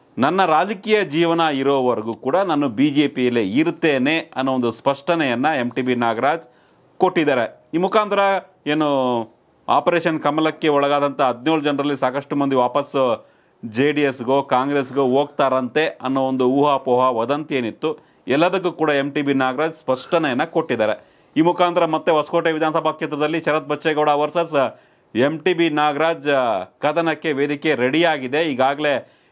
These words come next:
ನಿತೀಶ್ ಪುರುಷೋತ್ತಮ್ ಎಲ್ಲ ಕ್ಷೇತ್ರದ ಹಳ್ಳಿಗಳಿಗೆ ಹೋಗಿ ಪ್ರಚಾರವನ್ನ ಮಾಡ್ತಾ ಇದ್ದಾರೆ, ಅಬ್ಬರಿಸ್ತಾ ಇದ್ದಾರೆ. So ಒಂದು ಸ್ಪಷ್ಟ ಆಯ್ತು ಶಿವು, ನಿತೀಶ್ ಪುರುಷೋತ್ತಮ್ ವರ್ಸಸ್ ಶರತ್ ಬಚ್ಚೇಗೌಡ.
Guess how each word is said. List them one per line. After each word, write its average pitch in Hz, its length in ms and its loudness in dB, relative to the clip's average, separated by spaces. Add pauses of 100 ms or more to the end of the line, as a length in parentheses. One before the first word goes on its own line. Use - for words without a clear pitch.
(140)
ನಿತೀಶ್ 156 380 0
ಪುರುಷೋತ್ತಮ್ 170 680 0
ಎಲ್ಲ 139 560 2 (360)
ಕ್ಷೇತ್ರದ 180 420 0
ಹಳ್ಳಿಗಳಿಗೆ 151 680 0
ಹೋಗಿ 139 340 0
ಪ್ರಚಾರವನ್ನ 139 680 -2
ಮಾಡ್ತಾ 135 400 0
ಇದ್ದಾರೆ, 127 180 0
ಅಬ್ಬರಿಸ್ತಾ 120 600 -2
ಇದ್ದಾರೆ. 104 340 -4 (580)
So 117 60 2 (320)
ಒಂದು 143 440 2
ಸ್ಪಷ್ಟ 135 320 -4
ಆಯ್ತು 147 200 -2
ಶಿವು, 131 320 -4 (640)
ನಿತೀಶ್ 143 320 0
ಪುರುಷೋತ್ತಮ್ 135 500 0
ವರ್ಸಸ್ 127 260 -2
ಶರತ್ 123 220 -2
ಬಚ್ಚೇಗೌಡ. 117 400 0